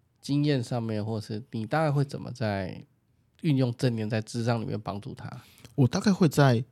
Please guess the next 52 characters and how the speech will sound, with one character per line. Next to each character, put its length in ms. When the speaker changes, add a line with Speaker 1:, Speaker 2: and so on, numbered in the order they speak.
Speaker 2:
我， 120
我 80
会 80
先 160
确 200
认 140
他 160
在 160
情 220
绪 120
上 140
面 80
的 60
调 200
节 120
的 100
状 200
况。 200
Speaker 1:
嗯。 320
Speaker 2:
我 80
会 60
去 80
关 200
心， 140
比 100
如 60
他 120
有 60
没 80
有 20
一 40
些 160
练 200
习 240
啊， 60
或 100
者 100
他 80
自 140
己 80
的 60
一 20
些， 160
一 100
些 160
方 260
式， 300
那 80
有 100
没 80
有 60
效？ 280